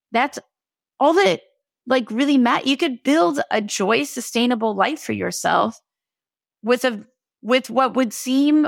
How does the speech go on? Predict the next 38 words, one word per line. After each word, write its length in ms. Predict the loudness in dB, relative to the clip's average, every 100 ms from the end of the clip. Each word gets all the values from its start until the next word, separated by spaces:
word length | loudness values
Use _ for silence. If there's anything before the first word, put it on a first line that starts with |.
| -2
from 180 | -2 0
a 40 | -2
surface 480 | -2 -2 -2 -2
level 340 | 0 2 2 2
as 120 | 0
a 60 | 0
very 240 | 0 0
insignificant 800 | -2 -6 -6 -4 -4 -4 -6 -4
following. 600 | 0 2 2 0 -4 -16 _ _ _ -2
But 160 | -2 0
your 120 | -2
following 500 | 0 2 4 4 4
has 160 | 4 2
so 140 | 0
much 220 | 0 0
abundance 640 | -4 0 0 2 2 -2 -6
to 200 | -8 -2
it 240 | 0 -2 -8 _ _ -4
that 120 | 0
it 100 | 2
is 180 | 2 -2
quite 360 | -2 0 0 -4
significant 680 | -8 -2 -2 0 0 0
because 280 | -2 -2 -2
you're 160 | -2 -4
living 560 | -2 0 2 2 2 -2 -2
a 80 |
magnificent 840 | 2 2 2 -2 -2 -2 -4 -6 -8 -10
life. 520 | -10 -10 -12 -20 -20 _ _ _ _ -2
Um, 340 | 0 2 -2 -6 _ _ _ _ _ _ _ _ _ _ -4
a 40 | 2
lot 200 | 2 2
of 100 | 0
times 380 | 0 2 0
in 80 | -2
these 160 | -6 -4
interviews 560 | -2 0 2 0 0 -2
with 220 | -8